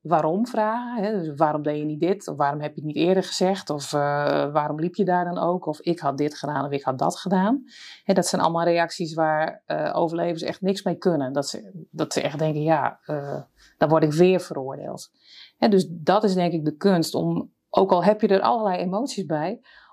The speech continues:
om toch een beetje kalm te blijven tegenover diegene en te denken van, "Nou, wat kan ik voor jou doen?" En je kunt het niet oplossen, je kunt diegene niet redden, maar je kunt wel, eh, naar diegene luisteren en, eh, ook,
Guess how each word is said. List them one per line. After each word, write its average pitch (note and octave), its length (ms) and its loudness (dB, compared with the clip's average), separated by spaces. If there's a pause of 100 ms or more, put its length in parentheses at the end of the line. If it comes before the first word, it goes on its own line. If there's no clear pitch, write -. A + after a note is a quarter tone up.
om F#3 100 -2
toch G3+ 180 4
een G3+ 80 -2
beetje F3 260 0
kalm A#3 300 4
te A3+ 100 -4
blijven D3+ 380 -2
tegenover D3+ 440 -2
diegene D#3 420 -2
en E3 100 -2
te E3 100 -8
denken D#3+ 260 -2
van, F#3+ 120 -4
"Nou, E3+ 280 2
wat E3+ 140 -8
kan E3+ 180 0
ik F#3+ 180 0
voor - 160 -4
jou D#3+ 180 2
doen?" E3 280 2 (480)
En - 80 -2
je D#3 60 2
kunt D#3+ 180 2
het E3 80 4
niet F#3+ 120 6
oplossen, C4 580 2
je G#3+ 80 0
kunt E3 140 -2
diegene D#3 280 -4
niet D#3 160 0
redden, A3 440 2 (520)
maar E3 120 2
je D#3 60 2
kunt D#3 240 -2
wel, D#3+ 500 2
eh, E3+ 160 -6
naar E3 160 -6
diegene D#3+ 360 -4
luisteren E3 720 0
en, D3+ 360 -6
eh, D3+ 420 -8 (220)
ook, - 280 -2